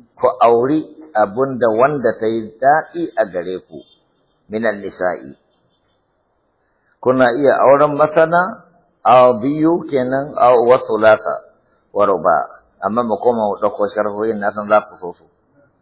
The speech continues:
Eh, fankihu tazawwaju ma, ma dinnan bi ma'ana man. Fassararsa kenan, saboda man, ne,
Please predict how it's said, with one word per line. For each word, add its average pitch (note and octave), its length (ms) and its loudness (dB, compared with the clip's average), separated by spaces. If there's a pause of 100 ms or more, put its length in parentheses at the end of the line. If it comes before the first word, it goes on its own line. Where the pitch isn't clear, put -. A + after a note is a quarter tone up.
(1120)
Eh, A#2+ 220 4
fankihu G3+ 760 0
tazawwaju E3+ 800 2
ma, A#2+ 180 -2 (380)
ma C3+ 260 2 (140)
dinnan F#3+ 640 -4
bi G#2+ 160 -6
ma'ana G2+ 540 -2
man. G#2+ 420 -4 (1700)
Fassararsa A2+ 600 -2
kenan, F2+ 460 -10
saboda A#2+ 420 -2
man, C#3+ 540 -4
ne, G#2 140 -4